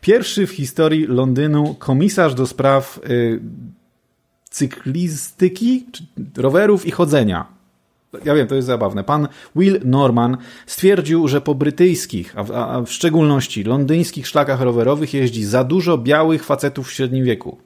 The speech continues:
Biały w średnim wieku? Facet w dodatku? Najprawdopodobniej jeszcze, nie chcę mówić, ale chrześcijanin. Bardzo prawdopodobne, że chrześcijanin. Za mało, i to wyliczyli dokładnie ile, za mało jeździ, y, czarnych, Azjatów i różnych innych, y, m-, mniejszości etnicznych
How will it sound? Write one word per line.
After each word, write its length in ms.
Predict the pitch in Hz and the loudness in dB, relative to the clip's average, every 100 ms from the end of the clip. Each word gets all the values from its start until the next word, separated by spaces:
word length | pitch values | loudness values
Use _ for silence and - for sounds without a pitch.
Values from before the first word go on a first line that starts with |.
| _ _ _ _ - | _ _ _ _ -4
Biały 420 | 127 160 202 - | 2 4 4 2
w 80 | - | -8
średnim 340 | - 120 117 110 | -4 0 0 0
wieku? 440 | 101 - 226 - _ _ | 0 -2 -4 -6 _ _
Facet 360 | - - 151 151 | -4 0 0 0
w 40 | |
dodatku? 480 | 139 113 110 185 208 - - - - - | 0 2 0 -2 -4 -6 -20 -20 -18 -6
Najprawdopodobniej 680 | 117 139 135 131 123 151 131 | -2 2 2 2 0 2 2
jeszcze, 280 | 117 - 131 | 2 2 0
nie 80 | 120 | 0
chcę 160 | 131 | 0
mówić, 180 | 104 120 | 0 2
ale 120 | 123 | 0
chrześcijanin. 680 | 127 127 - 151 107 87 87 - - | 0 -4 -2 0 2 0 -6 -8 -6
Bardzo 200 | 101 110 | -4 -2
prawdopodobne, 640 | 107 110 - 104 95 92 - _ - - - | -2 -2 -2 -2 -2 -6 -12 _ -20 -20 -10
że 120 | 120 | -6
chrześcijanin. 520 | 113 107 - 98 90 110 | -4 -4 -4 -4 -4 -2
Za 220 | 123 165 | 0 2
mało, 440 | 185 190 160 180 | 4 4 4 4
i 100 | 143 | 0
to 80 | 135 | 0
wyliczyli 400 | 139 175 202 220 | 2 2 0 0
dokładnie 360 | 185 190 170 175 | 2 2 0 0
ile, 240 | 175 101 | 2 2
za 160 | 104 131 | 2 0
mało 360 | 151 185 180 | 2 2 4
jeździ, 580 | 151 156 147 151 151 151 | 4 2 0 -4 -4 0
y, 300 | 135 135 127 110 | 2 2 0 -2
czarnych, 640 | - 127 135 135 135 - | -2 2 2 2 0 -2
Azjatów 680 | 113 107 120 127 127 131 127 | -4 0 0 0 0 -2 0
i 60 | 120 | 0
różnych 260 | 131 131 | 0 2
innych, 260 | 151 139 131 | 2 0 0
y, 20 | |
m-, 160 | 127 123 123 120 120 117 113 | 0 0 0 0 -2 -2 0
mniejszości 720 | 123 127 139 123 151 - - 151 | 2 4 2 2 0 0 -4 -2
etnicznych 720 | 135 - 160 - 113 180 | -2 0 0 0 0 0